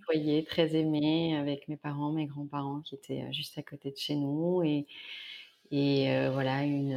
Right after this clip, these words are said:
une enfance qui, euh, qui, qui rend solide.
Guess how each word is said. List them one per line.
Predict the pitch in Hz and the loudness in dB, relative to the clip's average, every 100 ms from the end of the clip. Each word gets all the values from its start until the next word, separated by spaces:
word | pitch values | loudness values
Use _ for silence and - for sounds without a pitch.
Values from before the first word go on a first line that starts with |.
| 131 | -2
une | 139 147 | -2 -2
enfance | 147 - 165 160 | -2 -2 -4 -4
qui, | - 156 151 | -8 -4 0
euh, | 143 135 143 143 143 _ _ _ _ _ _ _ - - - _ _ _ _ _ | 0 -2 -4 -8 -10 _ _ _ _ _ _ _ -16 -16 -20 _ _ _ _ _
qui, | - 170 | 0 0
qui | 165 - 175 | 0 0 2
rend | 170 175 | 4 4
solide. | 175 190 160 165 143 143 | 2 2 4 2 -2 -6